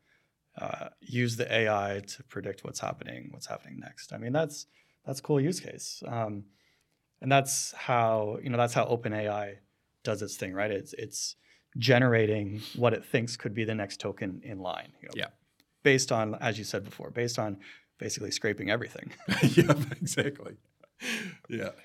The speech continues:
Speaker 2: And, and so people, people say, "Oh, it's just predicting what word <laughs> you're gonna say next," but it has to be able to interpret the meaning of, um, of that in context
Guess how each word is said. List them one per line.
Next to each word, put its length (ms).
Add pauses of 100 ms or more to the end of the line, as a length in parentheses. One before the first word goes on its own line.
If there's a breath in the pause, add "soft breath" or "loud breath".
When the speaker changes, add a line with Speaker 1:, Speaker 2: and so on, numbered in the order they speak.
(120)
Speaker 2:
And, 220
and 140
so 200
people, 380
people 280
say, 240
"Oh, 220
it's 240
just 160
predicting 400
what 180
word 340 (160)
<laughs> 140
you're 380
gonna 180
say 220
next," 360
but 240 (300 soft breath)
it 140
has 140
to 100
be 100
able 180
to 80
interpret 440
the 80
meaning 460 (280)
of, 380 (500)
um, 340
of 180
that 260
in 160
context 800